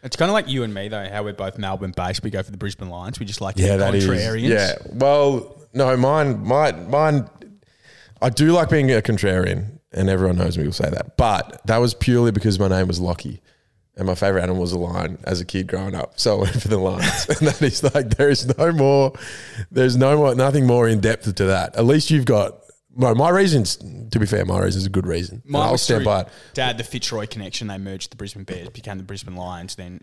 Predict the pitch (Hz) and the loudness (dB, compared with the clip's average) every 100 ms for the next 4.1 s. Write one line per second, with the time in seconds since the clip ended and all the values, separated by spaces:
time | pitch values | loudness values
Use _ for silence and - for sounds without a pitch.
0 | _ 104 101 - 104 107 98 101 131 120 | _ -16 -14 -10 -2 0 2 0 0 -2
1 | 95 123 113 110 - - 107 98 - 113 | -2 -4 -4 -6 -10 -12 -10 -10 -4 -2
2 | 123 135 131 104 _ - 101 - - 98 | -2 -2 -4 -6 _ -10 -8 -8 -8 -10
3 | 92 87 85 92 92 - 90 92 107 107 | -10 -12 -12 -12 -12 -12 -6 0 2 0